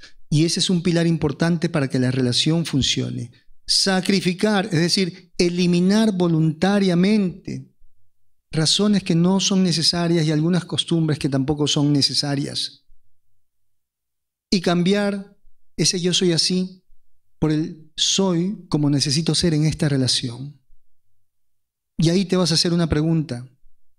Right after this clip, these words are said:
Cuando estés terco, cuando no quieras renunciar, no quieras sacrificar,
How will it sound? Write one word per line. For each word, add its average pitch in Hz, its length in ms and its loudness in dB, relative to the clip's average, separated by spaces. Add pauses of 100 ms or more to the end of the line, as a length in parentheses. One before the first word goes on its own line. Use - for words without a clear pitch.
(800)
Cuando 147 200 0
estés - 360 -4
terco, 165 640 -4 (800)
cuando 151 240 0
no 165 160 0
quieras 175 300 0
renunciar, 165 720 0
no 156 120 0
quieras 160 240 0
sacrificar, 147 920 -2